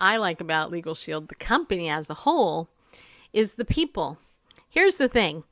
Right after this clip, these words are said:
How do I say this?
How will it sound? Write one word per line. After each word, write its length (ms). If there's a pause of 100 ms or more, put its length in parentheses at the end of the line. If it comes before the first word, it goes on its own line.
(4000)
How 100
do 80
I 60
say 200
this? 380